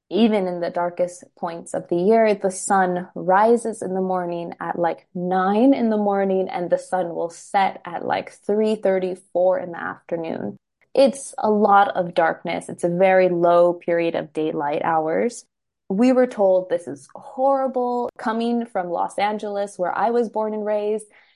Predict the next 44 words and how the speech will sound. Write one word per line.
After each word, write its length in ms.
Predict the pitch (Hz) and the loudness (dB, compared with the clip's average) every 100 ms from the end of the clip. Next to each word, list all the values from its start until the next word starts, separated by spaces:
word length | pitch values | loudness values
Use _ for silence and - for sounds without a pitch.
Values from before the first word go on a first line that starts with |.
| - | -4
everyone 400 | 214 214 208 185 | -2 -2 -4 -4
has 180 | 185 185 | -8 -6
said, 160 | 170 170 | -6 -2
"How 260 | 185 208 | 0 -2
could 200 | 196 185 | -2 -8
you 120 | 156 | -8
do 380 | 156 - 254 285 | -8 0 4 6
this? 240 | 269 247 247 | 6 4 4
How 180 | 226 214 | 2 2
are 100 | 208 | 0
you 120 | 180 | 0
going 280 | 180 165 170 | -2 -4 -6
to 100 | 180 | -12
cope?" 480 | - 214 220 214 _ _ - _ _ | -2 0 0 -2 _ _ -20 _ _
But 120 | 240 | 0
it 120 | 254 262 | 0 0
hasn't 520 | - 233 262 302 285 | 0 2 2 0 -4
been 140 | 254 | -4
horrible. 680 | 220 208 233 277 226 - - | -2 -2 0 -2 -4 -4 -4
And 340 | 208 208 202 202 _ _ _ 190 | -4 -4 -6 -10 _ _ _ -8
really, 420 | 190 233 262 240 | 0 2 4 2
I 140 | 214 | 0
found 320 | 208 196 190 | -2 -4 -2
that 120 | 185 - | -4 -6
it's 260 | 190 - | -12 -8
a 320 | - 175 175 - | -2 -2 -2 -4
mindset 840 | 190 185 175 208 226 - 190 180 | -6 -4 -4 -4 -4 0 0 0
of 140 | 180 175 | -6 -6
just 340 | 185 180 - | -6 -6 -8
enjoying 920 | - 190 180 190 190 190 185 190 196 _ _ - | -6 -6 0 4 4 4 0 -4 -10 _ _ -4
the 80 | 185 | -4
coziness 1000 | - 208 220 208 214 202 190 185 185 190 | 0 2 4 4 2 2 0 -2 -6 -8
and 140 | 185 | -4
being 280 | 185 180 185 | -4 -4 -4
home 500 | 190 220 214 208 190 | -4 2 4 4 2
and 220 | 180 175 | -2 0
really 360 | 185 180 185 180 | 2 2 2 0
leaning 540 | 175 190 208 220 190 | -2 -2 -2 -2 -4
into 280 | 175 175 175 | -6 -10 -10
the 100 | 170 | -8
darkness 600 | 170 170 170 175 170 175 | -2 -2 -2 -6 -10 -8
and 200 | 175 175 | -6 -2
leaning 340 | 196 208 208 | -2 -2 -2
into 640 | 185 175 175 - 170 175 | -4 -8 -8 -2 0 0